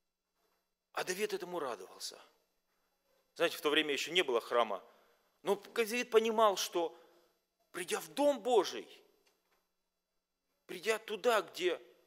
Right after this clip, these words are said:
обитает Господь, сердце его радовалось. Он радовался тому, когда есть возможность быть в Доме Господнем.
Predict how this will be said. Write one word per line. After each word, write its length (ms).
обитает 480
Господь, 560
сердце 420
его 160
радовалось. 640
Он 160
радовался 520
тому, 480
когда 160
есть 220
возможность 420
быть 120
в 60
Доме 220
Господнем. 720